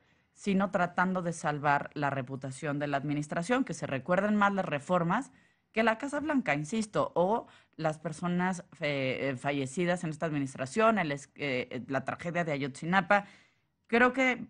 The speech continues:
creo que va por ahí. Me parece también importante destacar que parece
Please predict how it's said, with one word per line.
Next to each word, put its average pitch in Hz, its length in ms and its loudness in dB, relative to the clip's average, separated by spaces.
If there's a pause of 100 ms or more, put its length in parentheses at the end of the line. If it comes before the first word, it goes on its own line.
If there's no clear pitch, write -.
creo 185 320 -2
que 180 100 -4
va 175 180 2
por 185 200 2
ahí. 147 340 -2
Me 185 180 0
parece 247 360 0
también 185 400 -2
importante 175 520 -6
destacar 165 520 0 (800)
que 220 120 2
parece 254 840 2